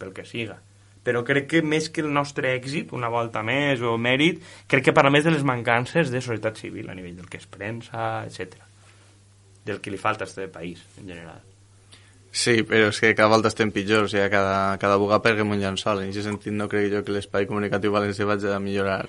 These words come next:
Speaker 1: <laughs> Això
Speaker 2: Sí,
Speaker 1: dona, dona per una
Speaker 2: sí, no
Speaker 1: altra.
Speaker 2: és en, en això, en projectes punkis com aquell.
Speaker 1: Sí, sí, és probable, però, bueno, jo, jo... Vam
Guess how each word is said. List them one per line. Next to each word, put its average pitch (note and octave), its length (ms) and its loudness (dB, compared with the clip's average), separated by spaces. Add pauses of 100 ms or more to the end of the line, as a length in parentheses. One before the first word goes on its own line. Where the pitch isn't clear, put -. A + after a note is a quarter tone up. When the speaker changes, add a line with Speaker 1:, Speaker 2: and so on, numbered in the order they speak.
(580)
Speaker 1:
<laughs> - 640 -20
Això G#2+ 240 -4
Speaker 2:
Sí, A2 80 6
Speaker 1:
dona, A#2 160 2
dona A#2 240 -2
per A2+ 80 0
una A2+ 80 0
Speaker 2:
sí, C3 80 10
no A#2 160 6
Speaker 1:
altra. A#2 80 6
Speaker 2:
és B2 80 2
en, A#2 140 6 (160)
en G#2+ 180 2
això, C#3 240 4
en G#2+ 160 0
projectes G#2 400 2
punkis G#2+ 480 -2
com G2+ 160 -4
aquell. G#2+ 320 -4 (240)
Speaker 1:
Sí, A2+ 320 -6
sí, F2 140 -12 (420)
és - 80 -18
probable, G#2+ 400 -6 (120)
però, F#2+ 360 -8
bueno, D#3+ 360 -2
jo, A#2 200 -2
jo... C3 380 0 (520)
Vam C3 160 8